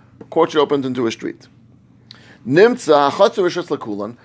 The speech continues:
The chatzor is something which really belongs to all of them. It's something which they have a joint ownership in this, in this courtyard. Vabatim,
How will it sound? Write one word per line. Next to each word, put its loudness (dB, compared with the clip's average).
The -8
chatzor 2
is -4
something 0
which -6
really -2
belongs -2
to -2
all 4
of 0
them. 0
It's -10
something 0
which -4
they 0
have 2
a -2
joint 0
ownership -2
in -4
this, -4
in 0
this 2
courtyard. 0
Vabatim, 2